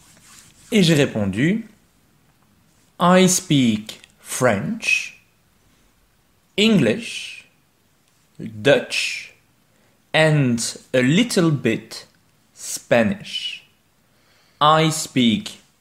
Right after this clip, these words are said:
French, English,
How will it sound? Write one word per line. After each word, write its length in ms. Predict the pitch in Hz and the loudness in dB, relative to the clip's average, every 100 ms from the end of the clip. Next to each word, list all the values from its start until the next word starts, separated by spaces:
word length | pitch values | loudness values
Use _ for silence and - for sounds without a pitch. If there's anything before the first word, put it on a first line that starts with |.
| _ | _
French, 960 | - - 127 123 202 - - - - - _ _ _ _ _ _ _ _ _ _ _ - _ _ _ _ _ | -18 -2 0 0 -2 -10 -10 -10 -12 -20 _ _ _ _ _ _ _ _ _ _ _ -20 _ _ _ _ _
English, 960 | 190 208 165 113 - - - - - | 2 4 4 2 -2 -8 -12 -14 -16